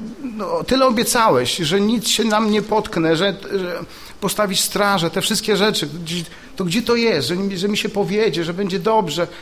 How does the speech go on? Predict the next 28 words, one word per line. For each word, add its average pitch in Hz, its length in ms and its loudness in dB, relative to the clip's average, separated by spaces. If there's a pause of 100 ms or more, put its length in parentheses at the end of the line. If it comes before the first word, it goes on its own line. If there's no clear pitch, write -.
(480)
To 202 100 -6
czemu 254 280 2
tak 233 220 -2
dzisiaj 226 340 2
jest, 240 160 2
że, 214 220 0 (480)
że 208 160 0
nasza 214 260 2
córka, 202 580 0
naj-, 180 180 -2 (380)
ukochana, 208 640 2
nie 151 120 2
najbardziej, 139 440 2
bo 131 100 0
dwie, 135 300 2
tak? 156 280 0 (360)
Zadaje 214 320 0
nam 214 140 0
tyle 220 280 2
bólu. 165 520 2 (420)
Nagle 196 280 -2
nam 214 200 2
jakby 208 280 0
pokazuje 220 680 2
zupełnie 208 540 6
oblicze, 208 500 2 (280)
na 185 160 2
które 208 500 4